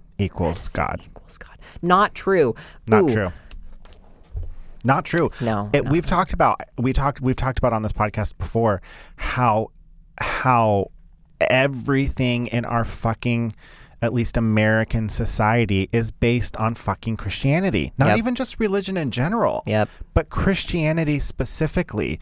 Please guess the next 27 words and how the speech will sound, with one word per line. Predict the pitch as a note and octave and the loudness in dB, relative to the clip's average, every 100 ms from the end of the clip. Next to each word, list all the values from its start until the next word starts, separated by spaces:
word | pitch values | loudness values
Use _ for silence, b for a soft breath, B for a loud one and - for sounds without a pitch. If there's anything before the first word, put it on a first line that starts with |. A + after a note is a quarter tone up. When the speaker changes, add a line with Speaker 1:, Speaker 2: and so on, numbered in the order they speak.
| B | B
Speaker 2:
Yep. | G#2 G#2+ C3 | 0 2 2
Speaker 1:
Everything | C#3 E3+ D#3+ F3 E3 | 0 0 -2 -2 -2
stems | - - D#3+ F3 | -2 0 0 -2
from | - C3 A#2+ - | -2 -2 -2 -6
Christianity, | - B2+ A#2 - D3 F#3 F3 C3+ | -6 -4 -2 -2 -2 0 -2 -2
and | A#2 B2 | -2 -2
it's | B2+ - - | -4 -8 -6
fucking | G#2+ - D#3 | -6 -4 -2
bullshit. | D#3 G3+ - B2+ - - - b b b | -2 -2 0 0 0 -6 -18 b b b
It's | C#3+ - - | -2 0 2
absolutely | C3 B2+ - E3 C3 A#2+ | 2 2 -2 0 0 2
bullshit, | B2 C#3+ E3+ - C3+ | 0 0 0 0 -2
and | C3+ D3 | -2 -4
it's | - | 2
not | G#3+ B3 F#3+ | 2 2 2
real. | A3+ D4+ A3+ G2+ - B | 4 6 6 4 -2 B
Speaker 2:
Yeah. | G#2+ G#2 | -2 0
Speaker 1:
It's | - | 2
not | A3 C4 G3 | 2 0 0
real. | G3 A#3+ F#3+ F2+ - - - | 0 2 2 0 -4 -10 0
Like, | A#2 | 2
Speaker 2:
Yeah. | G#2+ | 2
Speaker 1:
Christianity, | G#3+ A3 - F#3 G3 G3+ D3 A#2+ B2 - b b b b b - - - - - - | 0 0 -2 0 0 2 2 2 2 -4 b b b b b -20 -6 0 0 -2 0
it | E3 G3 G3+ | 4 4 4
was | C#3 D#3+ F#3 G3+ D#3+ | 0 0 2 0 -2
made | D3+ F3 D#3+ | 0 2 2
up. | D#3 - | 2 0